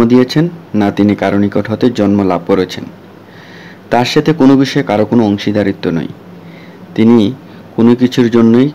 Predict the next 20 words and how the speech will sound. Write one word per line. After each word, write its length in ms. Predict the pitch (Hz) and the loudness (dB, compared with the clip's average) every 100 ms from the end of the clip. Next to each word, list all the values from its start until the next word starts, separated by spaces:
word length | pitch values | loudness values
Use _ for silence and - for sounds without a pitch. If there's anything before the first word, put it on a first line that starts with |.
| - | -4
কারো 240 | 202 104 139 151 - | -2 0 -2 -4 -4
মুখাপেক্ষী 540 | 110 104 104 85 - | -4 -2 -6 -6 -6
নন। 200 | 98 87 - - - - - - - - - | -4 -4 -6 -14 -20 -20 -20 -20 -20 -20 -16
সমস্ত 420 | - 131 143 - 151 | -4 0 0 0 -4
শক্তির 560 | 139 131 131 - 131 143 160 - - - - - | -2 -4 -4 0 2 2 -2 -14 -20 -20 -20 -2
তিনি 200 | 113 113 127 | 2 4 4
উৎস, 240 | 123 - 147 147 - - - | 2 -4 -4 -4 -8 -20 -8
তিনি 200 | 110 110 117 | -2 0 0
শ্রেষ্ঠ, 340 | - 120 - 151 170 - - | 0 -4 -2 -2 -2 -12 -4
তিনিই 260 | 151 147 135 | 0 4 4
মালিক। 300 | 104 71 - - - - - - - - - - - - - - - - | 2 -2 -8 -20 -20 -20 -20 -20 -20 -20 -20 -20 -20 -20 -20 -20 -20 -4
এই 120 | 123 123 | 0 0
একক 280 | - 117 147 - | 0 -2 -4 -4
স্রষ্টার 400 | 160 151 - 151 | -6 -4 -2 0
প্রতি 280 | 147 120 117 127 - | 0 0 -2 -2 -10
পরিপূর্ণ 400 | - 123 131 139 139 | -2 0 2 2 2
বিশ্বাস 360 | 123 113 - 117 | 2 -2 -2 -6
স্থাপনই 440 | - 104 110 117 | -4 -4 0 0
তাওহীদ 400 | 117 104 107 123 131 - - - - - - - | 0 -2 0 -4 -4 -20 -20 -20 -20 -20 -18 -8
বা 200 | 104 104 | -2 -2